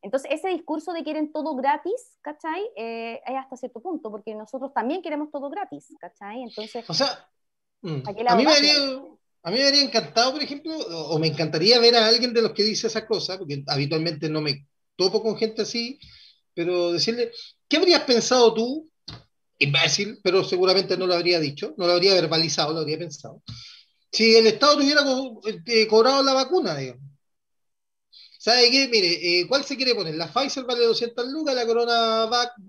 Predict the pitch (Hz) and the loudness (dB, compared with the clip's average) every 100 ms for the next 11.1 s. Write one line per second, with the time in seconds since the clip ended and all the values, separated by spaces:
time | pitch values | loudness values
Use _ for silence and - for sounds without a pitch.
0 | 220 202 196 190 240 233 226 214 214 190 | -2 0 0 -4 -4 -2 0 0 -2 0
1 | 208 208 208 233 262 277 - - 269 262 | -2 -4 -2 0 0 -2 -6 -2 0 0
2 | 226 220 220 214 - 220 214 202 202 202 | 0 -2 -2 -6 -4 -2 -2 -2 -2 -2
3 | 180 139 190 - 143 - 104 - _ _ | -4 -2 -4 -4 -12 -12 -12 -16 _ _
4 | - - - 285 349 - 156 - 135 _ | -20 -12 0 4 4 2 -4 -6 -14 _
5 | _ _ - 185 208 165 165 170 165 156 | _ _ -6 -2 -2 -2 -2 -4 -2 -4
6 | 156 175 226 240 196 180 170 185 196 185 | -2 -2 -2 -4 -4 -6 -2 0 2 0
7 | 165 147 - - - _ _ - 220 226 | -2 -4 -4 -4 -6 _ _ -4 -2 -2
8 | 202 - 202 214 170 359 339 254 175 170 | -4 -6 -4 -2 0 2 2 0 -6 -16
9 | _ _ - 151 226 247 247 269 285 349 | _ _ -12 0 2 2 2 2 2 2
10 | 320 330 339 392 381 339 339 403 - 143 | 0 -2 0 0 0 0 0 -2 -4 -8
11 | 139 | -10